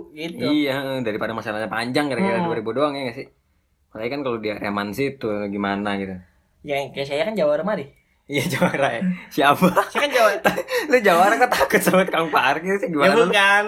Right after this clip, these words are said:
Speaker 1: istilahnya apa sih? Ngeranda aja. Biar sedikit banyak kan dia juga pasti tahu, "Ini siapa sih orang?" gitu kan.
Speaker 2: Iya.
Speaker 1: Ya kan Jawara mari, gitu
Speaker 2: Iya,
Speaker 1: kan.
Speaker 2: bener sih. Receh-receh gitu sekarang jangan,
Speaker 1: Nah.
Speaker 2: Bing.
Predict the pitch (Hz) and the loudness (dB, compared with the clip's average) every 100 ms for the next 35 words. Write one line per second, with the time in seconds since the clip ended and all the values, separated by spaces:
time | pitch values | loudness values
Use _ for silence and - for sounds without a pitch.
0 | 208 180 175 180 190 214 202 196 208 220 | -4 -6 -2 2 2 2 0 0 -4 -4
1 | 160 151 147 151 143 139 165 160 151 151 | -4 -2 -2 -2 0 2 0 0 0 0
2 | 147 - - - - - - - 165 165 | -2 -6 -20 -20 -20 -20 -20 -6 -2 0
3 | 165 160 160 156 160 156 170 185 233 254 | -2 -6 -8 -8 -8 -6 -4 -4 -6 -6
4 | 185 165 196 220 147 131 156 180 165 123 | -6 -4 -6 -4 -4 -4 -4 -6 -6 -8
5 | 143 151 151 143 156 151 151 151 147 165 | -10 -6 -4 -4 -6 -10 -8 -6 -4 -4
6 | 131 120 117 110 262 233 240 247 277 247 | -4 -6 -8 -8 -8 -8 -8 -6 -4 -4
7 | 160 143 139 135 - 127 117 113 110 110 | -6 -10 -14 -12 -6 -2 -2 -2 -6 -8
8 | 107 101 _ _ _ _ _ _ - 123 | -12 -14 _ _ _ _ _ _ -12 -10
9 | 135 123 123 131 139 156 165 147 147 175 | -6 -6 -4 -6 -6 -6 -6 -4 0 0
10 | 170 147 143 | 0 -4 -6